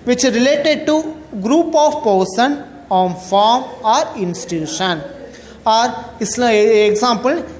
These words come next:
Islamia Matriculation Higher Secondary School is a institution. Or H M T Limited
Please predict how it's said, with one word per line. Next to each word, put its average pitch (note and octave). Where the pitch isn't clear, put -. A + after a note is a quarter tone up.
Islamia A#3+
Matriculation A3
Higher G#3
Secondary G#3
School A#3+
is G3+
a D#4+
institution. F3+
Or B3+
H B3
M C4
T C4+
Limited G3+